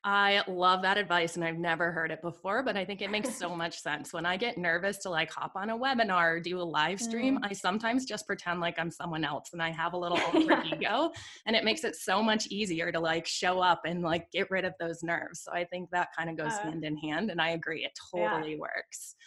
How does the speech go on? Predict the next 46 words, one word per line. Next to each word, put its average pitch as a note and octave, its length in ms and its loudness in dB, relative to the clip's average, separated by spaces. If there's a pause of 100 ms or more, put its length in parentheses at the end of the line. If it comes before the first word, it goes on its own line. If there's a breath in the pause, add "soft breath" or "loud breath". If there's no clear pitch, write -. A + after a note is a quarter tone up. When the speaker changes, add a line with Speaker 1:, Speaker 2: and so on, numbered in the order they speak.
(480 loud breath)
Speaker 1:
Um, G3 600 2
so B3+ 460 6 (100)
as F4 280 6
we're F4+ 220 4
kinda G#3+ 280 2
sticking F#3 380 -4
on E3 160 0
this D#3+ 200 -4
money D#3 520 -2
theme, E3 320 -4
what G3+ 400 2 (180)
kind A#4 160 0
of D4+ 100 -2
things G3 300 -4
do G3 100 -8
you F#3+ 120 -2
track F3 560 0
in G#3 160 -4
order G3+ 280 0
to A3 140 -4
know F#3+ 180 0
you're F#3+ 240 -2
on F3+ 200 0
the F#3 80 -4
right E3+ 220 -2
direction F3 580 -4
with F3 120 -4
a E3 160 -4
business? G#3+ 640 -4 (420 loud breath)
Um, E3+ 360 4
when F#3+ 160 2
it F#3+ 160 -2
comes F#3+ 320 -2
to, F#3 120 -4
like, F3 240 2
should D#3 280 -4
I F#3 160 2
pivot F4 380 -4
my A#3+ 120 4
business? G3 440 -4
Should D#3+ 200 -6
I E3 80 -4
shut - 300 0
this A3+ 160 -6
Speaker 2:
Mm. - 0 -
Speaker 1:
business C4+ 440 -6